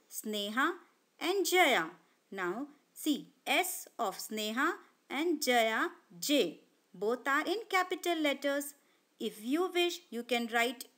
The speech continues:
other names also, but they should be proper and the first letter should be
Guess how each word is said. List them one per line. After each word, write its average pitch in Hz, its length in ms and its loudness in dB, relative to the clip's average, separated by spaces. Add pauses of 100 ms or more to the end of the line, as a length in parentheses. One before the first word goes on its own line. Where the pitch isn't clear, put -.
(120)
other 302 260 4
names 302 340 4
also, 175 520 -2 (340)
but 190 260 -4
they 233 120 4
should 240 320 -6
be 262 100 -2
proper 320 600 2 (360)
and 220 200 0
the 233 80 -4
first 311 380 0
letter 302 320 -2
should 277 300 -4
be 311 360 -2